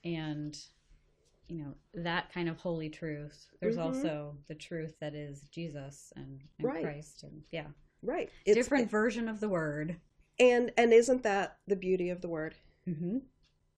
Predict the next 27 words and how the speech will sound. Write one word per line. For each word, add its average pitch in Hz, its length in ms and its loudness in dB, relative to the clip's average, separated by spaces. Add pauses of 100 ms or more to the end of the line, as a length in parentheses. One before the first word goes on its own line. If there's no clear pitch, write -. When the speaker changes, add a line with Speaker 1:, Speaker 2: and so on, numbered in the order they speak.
(760)
Speaker 2:
It 202 180 2
transcends 185 760 -2 (100)
our 175 260 0
understanding. 156 560 -6 (1160)
But 185 160 4
it's - 420 -4
Speaker 1:
Yep. 156 80 -16 (380)
Speaker 2:
the 185 80 2
truth 214 400 6
of 202 120 0
what 185 220 -2
he 185 160 -6
reveals 175 460 -2
to 233 140 -4
us 233 160 -6
through 226 120 -12
Scripture. 240 560 -8 (240)
Speaker 1:
Mm-hmm. 165 140 -14 (840)
Speaker 2:
But 214 220 0
isn't 214 240 4
it - 100 -2
so 202 180 -2
cool 185 380 0
to 185 120 -12
stop 180 320 -6
and 180 160 -6
think? - 460 -6